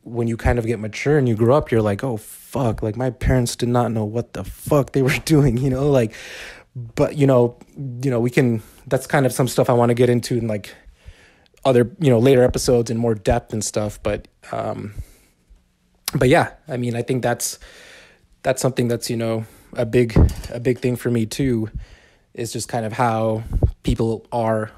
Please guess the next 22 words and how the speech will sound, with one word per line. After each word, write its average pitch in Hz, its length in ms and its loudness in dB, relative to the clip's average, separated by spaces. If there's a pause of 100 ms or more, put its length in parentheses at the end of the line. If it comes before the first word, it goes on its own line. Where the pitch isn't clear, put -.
why 117 320 -2
they 113 160 0
are 110 180 -2
like 110 240 -4
that. 110 340 -8 (600)
And 117 180 -6
not 143 220 -4
just, 135 160 -4
like, 123 140 0
from 120 200 0
a 107 280 -2 (460)
philosophical 127 1040 4
or 110 100 2
scholarly 120 640 -2
perspective 120 680 2
for 120 100 -4
the 101 100 -6
sake 117 320 -6
of 107 120 -8
discussion 123 640 -2
and 95 180 -2
debate. 120 460 0